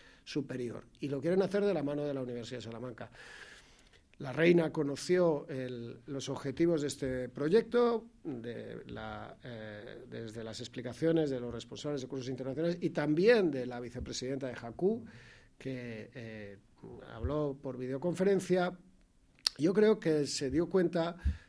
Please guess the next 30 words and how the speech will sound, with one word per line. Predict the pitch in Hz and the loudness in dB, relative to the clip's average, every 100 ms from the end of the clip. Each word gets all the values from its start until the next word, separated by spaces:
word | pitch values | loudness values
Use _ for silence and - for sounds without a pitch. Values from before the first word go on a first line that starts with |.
| - | -16
de | - 123 123 113 | -8 -6 -6 -6
la | 113 120 120 | -6 -6 -6
potencia | - 131 175 196 175 139 117 | -4 -2 2 2 2 -4 -4
que | 117 | -6
tiene | 127 120 113 113 - | -6 -6 -6 -10 -8
ese | 120 - 120 | -8 -6 -6
proyecto. | 117 120 120 123 | -6 -6 -6 -2
No | 160 | 0
se | 190 185 | 2 2
trata | 190 185 180 | 2 2 2
solo | - 160 160 170 | 2 4 4 4
de | 139 | 2
que | 123 123 | -2 -4
vengan | 127 123 | -4 -4
muchos | 127 113 | -6 -10
estudiantes, | 110 - 131 170 170 | -10 -6 -2 0 0
de | 147 | -2
que | 117 | -4
se | 131 | -6
matriculen, | 117 107 104 - 185 180 180 170 170 | -8 -8 -10 4 8 8 8 4 2
eso | - 131 | -4 -8
genera | - 110 110 107 | -8 -10 -10 -10
riqueza, | 117 - 185 170 170 165 165 156 | -10 0 2 2 2 0 2 -2
alquileres, | 117 107 196 127 160 170 160 160 160 - - - - | -4 -10 -8 0 4 6 6 6 4 0 -6 -10 -18
eh, | - | -14
comercio, | 98 127 175 170 175 160 160 160 156 - 139 | -6 0 2 2 2 4 6 4 0 -6 -14
servicios. | - - 151 175 175 170 165 160 - - - - - _ _ - | -8 0 2 4 4 2 2 -2 -14 -20 -20 -20 -20 _ _ -6
Eso | 175 226 | 2 2
está | - - 185 180 - - _ _ - | 2 0 2 2 -2 -16 _ _ -20
garantizado. | 170 143 143 127 131 - 113 104 - | -10 -4 0 0 -2 -4 -6 -8 -18